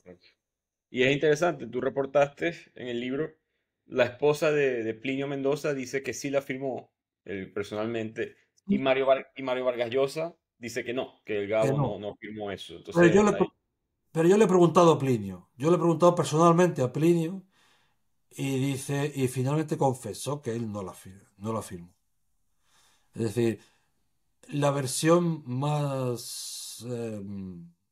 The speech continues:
Speaker 2: yo creo más correcta es que finalmente él no llegó a firmar la carta.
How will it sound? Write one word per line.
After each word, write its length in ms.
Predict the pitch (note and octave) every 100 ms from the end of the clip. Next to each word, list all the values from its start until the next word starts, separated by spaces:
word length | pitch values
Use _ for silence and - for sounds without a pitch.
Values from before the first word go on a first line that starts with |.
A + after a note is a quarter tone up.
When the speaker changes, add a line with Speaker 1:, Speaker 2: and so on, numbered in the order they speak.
| _
Speaker 2:
yo 220 | A2 C3
creo 140 | C#3
más 140 | C3+ D3+
correcta 420 | C#3+ D#3 E3+ D#3
es 60 | D3+
que 100 | -
finalmente 640 | - C#3+ C#3+ D3+ C#3+ C#3 C3+ _ _
él 220 | - D3+ C3+
no 100 | D3
llegó 180 | B2+ B2
a 40 |
firmar 340 | B2 G#2+ A2
la 120 | G#2 G2
carta. 380 | E2+ E2+ -